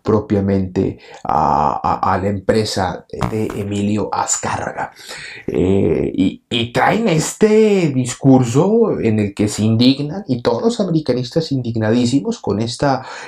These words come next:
eh, sanción, al grado que vemos que, que el, la, las... Eh, <clears throat> ¿cómo decirlo? Lo ridículo que se ven, lo, lo, lo,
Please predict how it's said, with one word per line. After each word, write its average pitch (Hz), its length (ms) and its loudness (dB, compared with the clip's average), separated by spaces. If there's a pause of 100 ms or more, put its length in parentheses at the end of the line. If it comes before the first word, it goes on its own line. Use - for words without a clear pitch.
eh, 101 120 4
sanción, 143 580 2 (260)
al 95 180 0
grado 135 380 2
que 120 160 -2
vemos 156 500 2
que, 135 460 -2
que 143 500 2
el, 123 320 2
la, 120 180 2
las... 113 560 -2
Eh, 107 540 0 (400)
<clears throat> 139 380 6 (920)
¿cómo 135 240 2
decirlo? 123 640 4 (460)
Lo 117 760 4
ridículo 170 880 2
que 131 120 0
se 120 160 0
ven, 156 400 2
lo, 123 500 2
lo, 117 300 0
lo, 113 500 2